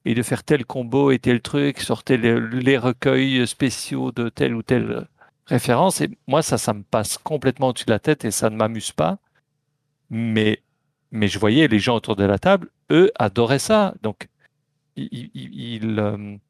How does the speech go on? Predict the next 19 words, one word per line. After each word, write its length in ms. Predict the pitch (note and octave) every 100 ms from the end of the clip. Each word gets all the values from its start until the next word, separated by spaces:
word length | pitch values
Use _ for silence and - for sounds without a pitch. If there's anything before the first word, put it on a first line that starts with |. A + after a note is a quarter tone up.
| _ _ _ _ _ _ _ _ _ - _ _ _ _
euh, 840 | - - - - - - - - -
ouais, 380 | - E3+ A3 F#3+
donc 240 | C#3 B2 -
c-, 120 | - -
c'est 200 | - A2+
vraiment 200 | A2+ E3+
une 80 |
question 280 | D#3 C3+ D#3
d'affinité, 600 | B2+ A#2 - C#3+ C#3+ F#3+
quoi, 200 | - C#3+
et 40 | A#2+
de, 540 | A#2+ A2+ A2+ A#2 A#2+ B2 _ _ _ _ _ _ _ _ _ _ -
et, 120 | C3 A#2 -
et 120 | C3
de, 300 | G#2+ G#2+ A2
et 80 | G#2
de 100 | A#2+
goût 240 | A#2+ G#3+ - _ _ _ -
aussi. 380 | B2+ - G3+